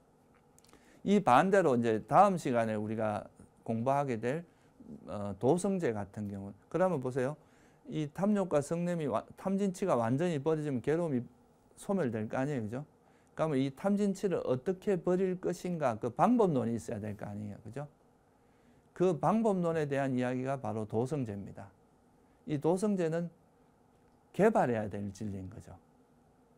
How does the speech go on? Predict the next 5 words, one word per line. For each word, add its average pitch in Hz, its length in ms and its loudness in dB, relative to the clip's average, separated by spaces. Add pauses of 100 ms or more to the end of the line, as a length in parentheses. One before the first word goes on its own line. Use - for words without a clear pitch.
(120)
집성제는 180 640 2
버려야 143 300 2
될 101 240 -8
진리라면. 95 560 -12 (960)
그래서 170 500 2